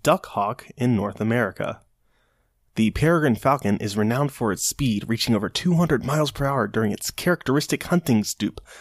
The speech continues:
which is known as the high-speed dive, making it the fastest member of the animal kingdom.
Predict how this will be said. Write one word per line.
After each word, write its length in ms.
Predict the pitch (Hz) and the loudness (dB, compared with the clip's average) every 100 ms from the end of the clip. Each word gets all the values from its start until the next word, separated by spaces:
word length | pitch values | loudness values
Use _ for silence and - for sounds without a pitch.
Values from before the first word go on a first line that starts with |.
| - _ | -20 _
which 200 | - - | -2 0
is 160 | 104 98 | 0 2
known 200 | 101 101 | 2 2
as 160 | 101 | 0
the 180 | - 104 | -2 -8
high-speed 720 | 101 101 107 - - 104 104 | -4 -4 -4 -4 -4 -4 -4
dive, 420 | 107 98 104 151 _ - _ - | -4 -2 0 -2 _ -20 _ 2
making 240 | 226 226 | 4 6
it 80 | 214 | 2
the 100 | 131 | 2
fastest 460 | - 185 190 175 165 | 2 0 2 0 2
member 300 | 156 113 120 | 4 4 2
of 160 | 117 | 0
the 160 | 113 110 | -2 0
animal 200 | 107 107 | 0 0
kingdom. 460 | 147 139 107 101 | 0 2 0 -2